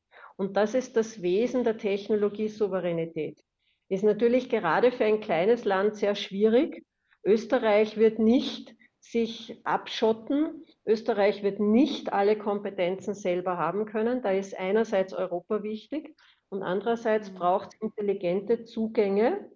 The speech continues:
Speaker 1: und Ansätze, wie man das schaffen kann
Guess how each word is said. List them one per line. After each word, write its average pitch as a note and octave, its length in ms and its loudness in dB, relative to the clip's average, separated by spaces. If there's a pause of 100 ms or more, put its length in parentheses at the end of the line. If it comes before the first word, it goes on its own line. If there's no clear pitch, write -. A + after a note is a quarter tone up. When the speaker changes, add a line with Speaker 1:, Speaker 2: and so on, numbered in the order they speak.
(500)
Speaker 1:
und F3+ 140 -6
Ansätze, A#3 880 -2 (260)
wie G3+ 100 2
man G3+ 180 2
das F#3 140 -2
schaffen G3+ 520 -2
kann A#3+ 380 0